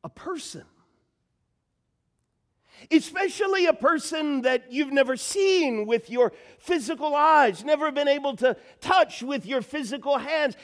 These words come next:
How could you ever hope to abide in someone who lived two thousand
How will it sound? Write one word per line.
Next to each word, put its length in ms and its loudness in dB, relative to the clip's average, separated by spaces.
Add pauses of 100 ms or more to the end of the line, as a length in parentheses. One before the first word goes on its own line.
(160)
How 300 6
could 240 -4
you 160 -2
ever 400 6
hope 320 2
to 180 0
abide 800 2
in 760 0
someone 1200 0
who 200 -8
lived 760 -4 (540)
two 760 -2 (380)
thousand 1080 -6